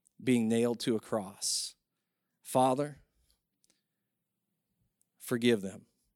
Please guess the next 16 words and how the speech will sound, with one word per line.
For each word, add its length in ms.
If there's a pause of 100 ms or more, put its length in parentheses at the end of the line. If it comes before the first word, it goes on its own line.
(1160)
for 180
they 120
know 200
not 220
what 180
they 140
do." 260 (1700)
And 140
they 80
kept 260
throwing 340
rocks 800 (760)
until 320
he 80
was 220
dead. 400